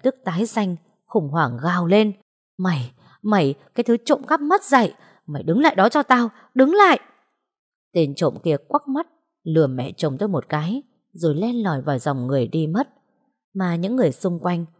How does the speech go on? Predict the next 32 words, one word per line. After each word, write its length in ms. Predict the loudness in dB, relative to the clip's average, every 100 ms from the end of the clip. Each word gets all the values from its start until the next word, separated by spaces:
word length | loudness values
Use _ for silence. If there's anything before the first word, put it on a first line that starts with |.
| _
cũng 200 | -6 -4 -4
chẳng 200 | -6 -6
ai 240 | -4 -2
dám 280 | -2 -4 -4
đả 180 | -4 -2
động 240 | -2 -4
gì 180 | -2 -2
đến, 300 | 0 0 -2 -8 _ _ _ -6
chỉ 120 | -4
im 240 | -2 -2 0
lặng 260 | -2 -2
đứng 200 | -2 -2
một 180 | -2 -2
bên 220 | -2 -2
nhìn. 280 | 0 -2 -4 -10 _ _ _ _ _ _ _
Mẹ 220 | -4 -4
chồng 240 | -2 -4 -2
tôi 120 | -4
thấy 200 | -2 -2
vậy, 300 | 0 0 0 -6 _
càng 240 | -6 -4 -4
sốt 220 | -2 -2
ruột 160 | -2 -2 0
kêu 160 | 0
lên: 260 | 2 2 0 -10 _ _ _ -8
"Mọi 180 | -6 -2
người 180 | -2 0
bắt 200 | -2 2
lấy 140 | 2
nó 180 | 2 2
đi 140 | 0
chứ, 280 | 2 2